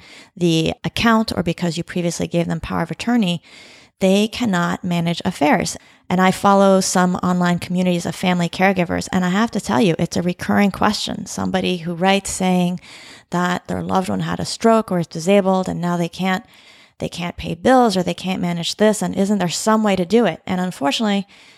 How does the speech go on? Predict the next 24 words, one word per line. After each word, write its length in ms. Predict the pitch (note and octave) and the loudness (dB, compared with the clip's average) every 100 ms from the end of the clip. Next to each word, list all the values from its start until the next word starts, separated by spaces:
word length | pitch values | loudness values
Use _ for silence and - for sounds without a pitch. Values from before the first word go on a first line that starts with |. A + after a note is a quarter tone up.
| - _ _ | -20 _ _
the 120 | F#3 | -4
answer 300 | - G3 G#3+ | 0 0 0
at 120 | F#3+ | -2
that 200 | - F#3+ | 2 0
point 260 | - F#3+ F3 | 0 -2 0
is 260 | F3+ E3+ - | 0 -2 -6
usually 420 | F#3+ G3 G3+ A3 | -2 2 4 4
not, 360 | G#3+ F3+ F3 F3+ _ | 4 2 2 -2 _
and 120 | F#3 | -2
often 340 | F3+ F#3 F#3 F#3 | 0 0 -2 -2
those 180 | F3 E3+ | -2 -2
families 380 | F3+ E3+ E3+ | -2 -2 -2
have 200 | - F3+ | -4 -8
to 100 | - | -6
go 360 | F#3 E3+ E3 E3 | -4 0 2 0
and 200 | - E3 | -2 -6
get 360 | - D#3 D#3+ - _ _ | -2 -2 -4 -8 _ _
guardianship. 640 | - E3 E3+ D3+ - - - - _ _ _ _ _ _ | 2 2 4 0 -2 -6 -12 -20 _ _ _ _ _ _
So 340 | - - G3+ E3+ - _ _ | -8 2 2 2 -6 _ _
you 120 | F3+ F#3 | 0 4
don't 240 | G3 A3 | 4 4
wanna 260 | A3 A3 - | 4 4 2
end 220 | F#3+ F#3+ | 2 2
up 260 | F#3 G3 | 2 0